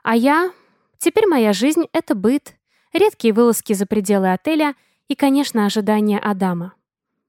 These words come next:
Я учусь ни о чём не жалеть и заново складывать своё будущее из обломков прошлого. А ещё я веду занятия по йоге. Как это вышло? Как-то раз Адам тренировался на турниках.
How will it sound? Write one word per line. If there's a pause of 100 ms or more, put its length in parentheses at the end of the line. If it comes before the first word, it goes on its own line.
Я
учусь
ни
о
чём
не
жалеть (280)
и
заново
складывать
своё
будущее (300)
из
обломков
прошлого. (600)
А
ещё
я
веду
занятия
по
йоге. (560)
Как
это
вышло? (380)
Как-то
раз
Адам
тренировался
на
турниках.